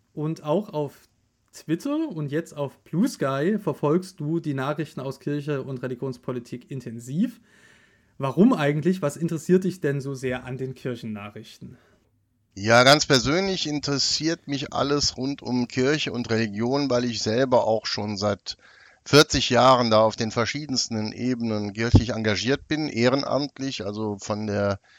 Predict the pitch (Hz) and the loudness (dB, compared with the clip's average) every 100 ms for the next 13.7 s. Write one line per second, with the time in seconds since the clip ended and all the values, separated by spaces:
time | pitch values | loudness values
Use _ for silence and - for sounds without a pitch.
0 | - _ _ 117 135 147 131 - 110 110 | -20 _ _ -2 -2 -2 0 0 4 6
1 | 110 107 110 - 104 104 110 - - 117 | 6 4 -4 -4 -2 0 0 0 -2 -4
2 | 104 110 110 107 107 104 104 - - - | -4 -2 -2 -2 -2 -4 -6 -8 -18 -18
3 | - 107 113 117 113 - 104 107 110 101 | -8 -2 0 2 0 0 2 2 2 0
4 | 101 104 101 _ _ _ _ _ - 104 | -2 -2 -4 _ _ _ _ _ -4 0
5 | 98 110 113 - 101 101 _ 98 98 104 | 2 2 2 4 4 4 _ -8 -8 -10
6 | - 131 135 117 110 107 101 104 104 92 | 2 4 6 2 -2 -2 -2 -2 -2 -6
7 | 107 - 101 101 - - - - - - | -12 -8 -6 -6 -10 -20 -20 -20 -20 -20
8 | _ - 104 110 113 - 113 110 107 123 | _ -8 0 2 2 2 -2 -4 -2 2
9 | 131 131 - 110 107 104 - - - 98 | 4 4 2 2 2 0 -8 -12 -6 -2
10 | 101 98 98 82 95 107 110 117 131 147 | 0 0 -2 -6 -10 -6 2 6 6 4
11 | 147 139 143 135 131 131 120 104 104 98 | 0 0 0 0 2 2 0 0 -2 0
12 | 101 - _ _ - - - - 98 101 | -4 -6 _ _ -10 -10 -14 -8 -6 -2
13 | 104 104 113 127 117 117 | 0 4 6 8 6 4